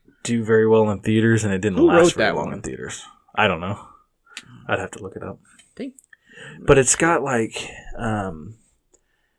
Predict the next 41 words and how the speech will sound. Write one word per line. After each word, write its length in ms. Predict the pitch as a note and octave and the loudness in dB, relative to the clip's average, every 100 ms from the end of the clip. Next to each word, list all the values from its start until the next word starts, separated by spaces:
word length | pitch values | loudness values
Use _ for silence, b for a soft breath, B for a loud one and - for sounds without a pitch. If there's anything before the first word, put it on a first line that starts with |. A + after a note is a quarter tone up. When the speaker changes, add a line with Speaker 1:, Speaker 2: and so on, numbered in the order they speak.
| _ _ - | _ _ -14
Speaker 1:
oh, 240 | A#2 A2+ | -8 -6
I 60 | G#2+ | -6
can't 220 | - A2 | -6 -10
remember 260 | G2+ F#2+ F#2+ | -12 -12 -12
his 120 | F2+ | -10
names. 560 | G2 F#2+ F#2+ F#2+ F#2 - _ _ _ _ - | -10 -8 -10 -10 -12 -12 _ _ _ _ -16
He 120 | A#2 | -8
played 220 | A#2+ B2 | -2 -2
Doctor 300 | G#2 G#2 G2+ | -2 -2 -4
Cox 560 | - G2+ G#2 - - - _ _ _ _ - | -4 -4 -4 -4 -8 -8 _ _ _ _ -14
in 260 | G#2+ G2 | -12 -10
Scrubs. 640 | F#2+ - G#2 G2+ G#2+ - - _ _ _ _ _ _ - | -8 -4 -2 -2 -6 -12 -16 _ _ _ _ _ _ 0
Speaker 2:
Okay, 280 | F3 G3 C3 | 2 2 0
yeah. 280 | A#2+ A2 A2 _ - | 0 -2 -4 _ -10
Speaker 1:
Like, 200 | A2 - | -6 -2
that 200 | G#2+ - | -2 0
guy's 260 | G#2+ G#2 | -2 -2
in 140 | G#2 G2+ | -4 -6
it, 240 | G#2 G2 | -6 -8
and 560 | - F#2 F2+ F2+ F#2 G#2 _ _ _ - | -12 -14 -14 -14 -16 -18 _ _ _ -18
I 60 | |
can't 240 | G2 F#2+ - | -14 -14 -12
think 160 | G2+ | -10
of 240 | F#2+ F#2+ F#2 G2 | -6 -4 -6 -6
the, 280 | G2+ - D#2+ _ - _ _ _ _ _ _ _ _ - | -6 -6 -8 _ -20 _ _ _ _ _ _ _ _ -2
I'm 60 | B2 | 2
not 160 | A2 | 2
gonna 120 | G#2 G2 | 2 -2
keep 180 | A2+ | -2
going 200 | G#2+ A2 | 2 2
'cause 100 | G#2 | 2
I 60 | B2 | -2
don't 80 | G#2 | -2
remember 220 | A2+ A2+ | -2 0
their 100 | A2+ | 0
names, 280 | A2+ A#2 - | 0 -4 -8
but 280 | - F2+ - _ _ _ _ _ _ _ _ | -4 -4 -4 _ _ _ _ _ _ _ _
Speaker 2:
Yeah. 200 | B2 A#2 | -6 0
Speaker 1:
it 20 | |
was 80 | F#2+ | 0
good. 200 | G#2 G#2+ | 0 -2